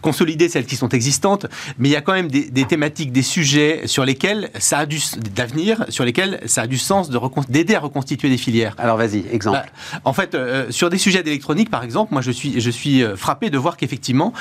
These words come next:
Speaker 1: euh, il n'y a aucune puce électronique européenne. Euh, on est dans une dépendance complète,
Speaker 2: Il y en a
Speaker 1: euh,
Speaker 2: quand même, on a S T Micro, on a, enfin,
Speaker 1: euh,
Speaker 2: de,
Speaker 1: sur,
Speaker 2: de
Speaker 1: sur, sur de l'éclairage grand public, euh, sur de, sur des, il y a, il y en a sur des applications très, très spécifiques.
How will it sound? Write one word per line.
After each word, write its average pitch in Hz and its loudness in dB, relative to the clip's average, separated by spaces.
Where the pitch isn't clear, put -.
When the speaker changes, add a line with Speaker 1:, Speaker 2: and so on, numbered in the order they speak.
Speaker 1:
euh, 123 0
il 135 -4
n'y 135 2
a 127 -2
aucune 180 0
puce 175 0
électronique 143 2
européenne. 123 0
Euh, 131 2
on 135 2
est 147 4
dans 156 2
une 147 0
dépendance 147 2
complète, 175 0
Speaker 2:
Il 127 2
y 131 2
en 165 4
a 151 4
Speaker 1:
euh, 131 -4
Speaker 2:
quand 131 0
même, 107 2
on 95 -2
a 104 2
S 110 -2
T 123 0
Micro, 147 4
on 127 2
a, 120 2
enfin, 123 2
Speaker 1:
euh, 180 4
Speaker 2:
de, - -4
Speaker 1:
sur, - 2
Speaker 2:
de 156 -6
Speaker 1:
sur, - -6
sur 170 2
de 165 4
l'éclairage 170 0
grand 151 -2
public, 180 2
euh, 123 0
sur 135 -2
de, 131 -2
sur 127 0
des, 123 0
il 139 0
y 156 2
a, - -6
il 127 2
y 123 4
en 151 2
a 180 0
sur 165 -4
des 127 0
applications 143 -2
très, 175 -2
très - -2
spécifiques. - -2